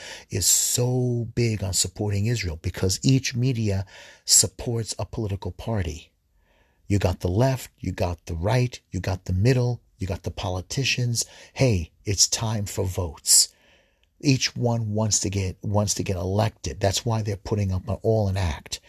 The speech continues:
And guess what? Who el-, who gets hurt? The victims of war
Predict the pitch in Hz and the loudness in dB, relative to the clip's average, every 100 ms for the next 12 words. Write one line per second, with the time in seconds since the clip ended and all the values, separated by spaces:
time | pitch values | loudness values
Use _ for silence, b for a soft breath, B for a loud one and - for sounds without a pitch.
0 | B B B 127 107 107 107 117 123 - | B B B 0 2 2 2 2 2 0
1 | 135 113 82 - 104 110 113 95 117 120 | 0 -2 -2 0 2 4 2 0 0 0
2 | 117 - 135 143 - b b b - 92 | -2 -2 -2 -2 -6 b b b -2 2
3 | 110 - 117 101 95 85 - 76 76 78 | 2 2 0 0 0 -2 -8 -8 -8 -8